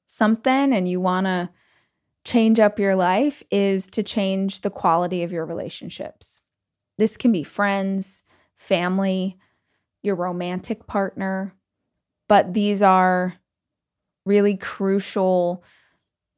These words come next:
foundations in our life. You know, who you choose to spend your life with,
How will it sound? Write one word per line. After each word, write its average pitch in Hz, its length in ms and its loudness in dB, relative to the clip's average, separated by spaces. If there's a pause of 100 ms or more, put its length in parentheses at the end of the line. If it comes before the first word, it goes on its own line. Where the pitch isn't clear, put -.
(180)
foundations 190 800 0
in 175 100 -6
our 170 160 -4
life. - 480 -8 (720)
You 185 140 -2
know, 175 240 -4
who 220 140 -2
you 208 160 2
choose 202 340 -4
to 196 120 -6
spend 185 320 -4
your 180 100 -2
life 175 320 -6
with, 190 340 -6